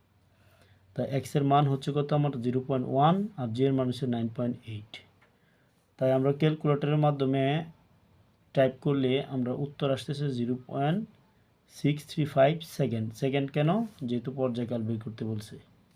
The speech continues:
এই আমরা একক হচ্ছে সেকেন্ড। আশা করি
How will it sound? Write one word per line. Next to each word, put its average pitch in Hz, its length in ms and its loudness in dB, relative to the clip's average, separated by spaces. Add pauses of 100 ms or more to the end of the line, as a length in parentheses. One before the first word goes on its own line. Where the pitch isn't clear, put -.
(1000)
এই 131 120 2
আমরা 135 460 2
একক 135 240 -4
হচ্ছে 131 280 -4
সেকেন্ড। 120 360 -6 (320)
আশা 131 260 -6
করি 131 340 0